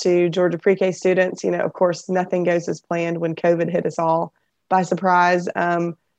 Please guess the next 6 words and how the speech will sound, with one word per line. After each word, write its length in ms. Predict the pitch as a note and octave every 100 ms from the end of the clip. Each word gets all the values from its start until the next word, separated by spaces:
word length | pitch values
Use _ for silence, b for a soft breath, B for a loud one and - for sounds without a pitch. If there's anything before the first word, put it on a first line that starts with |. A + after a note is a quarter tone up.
| _ _
but 340 | G3 F#3+ - -
I 260 | G3 G3+ G#3
loved 480 | G3 F#3+ F#3 F3+
seeing 340 | - F#3+ F#3 F3
all 400 | E3 E3+ E3+ E3
the 180 | E3+